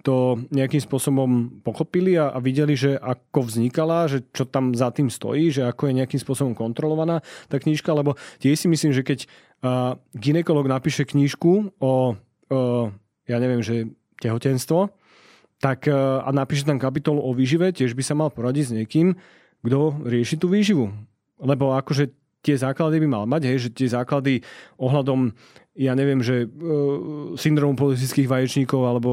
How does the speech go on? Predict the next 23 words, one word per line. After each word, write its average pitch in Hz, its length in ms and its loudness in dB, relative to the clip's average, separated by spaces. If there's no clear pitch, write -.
alebo 123 280 -2
menštruačného 139 600 0
cyklu 139 280 -2
ženy, 131 420 2
alebo, 117 440 0
e, 131 160 -10
už - 200 -2
spomínaj 147 400 2
varikokele, 139 640 0
že 135 160 0
to 156 140 2
mám, 170 520 0
ale 139 420 0
akože 127 420 -4
keď - 380 -6
by 135 160 -4
som 135 200 0
si 120 120 -6
to 131 140 -4
nedal 139 200 2
skontrolovať, 131 680 -2
tak, - 260 -4
e, 170 140 -8